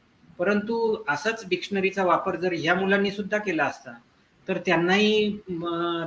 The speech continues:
त्यांचं स्वप्न पूर-, पूर्ण करता आलं असतं. अ, असं वाटेवर अर्ध्यात सोडून देता, देणे-, देण्याची गरज नव्हती.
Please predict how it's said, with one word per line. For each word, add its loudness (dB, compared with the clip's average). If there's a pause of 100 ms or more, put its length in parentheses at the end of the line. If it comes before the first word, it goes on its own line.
त्यांचं 2
स्वप्न 0
पूर-, 0 (200)
पूर्ण 4
करता 2
आलं 4
असतं. -4 (760)
अ, -8
असं 0 (640)
वाटेवर 4
अर्ध्यात 4
सोडून 4
देता, 2
देणे-, 0
देण्याची 0
गरज 0
नव्हती. -4